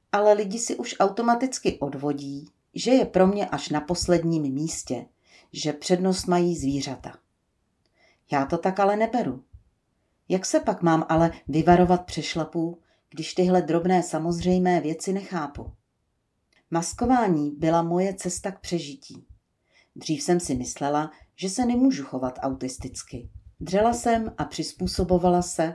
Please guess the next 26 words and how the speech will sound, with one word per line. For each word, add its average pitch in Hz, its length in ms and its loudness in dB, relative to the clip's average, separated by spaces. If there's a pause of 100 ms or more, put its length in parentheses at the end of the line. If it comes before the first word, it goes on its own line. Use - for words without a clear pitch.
(360)
abych 262 300 2
mezi 208 260 -4
vrstevníky 214 720 -2
nebyla 180 360 2
pořád 165 580 -2 (220)
na 143 100 -2
sociálním 165 880 -2
dně. 131 260 -6 (720)
Nechtěla 208 400 0
jsem 143 280 -4
působit 147 480 -4
nestandardně, 160 840 -2 (340)
aby 151 180 -2
si 165 160 -2
lidi 185 260 -2
nemysleli, 165 580 -2
že 156 120 -4
jsem 165 220 -2
hloupá. 160 560 -2 (460)
Přála 175 380 0
jsem 147 220 -4
si, 143 160 -6
aby 139 240 -8
se 131 160 -4
mnou 135 220 2
mluvili. 131 480 -4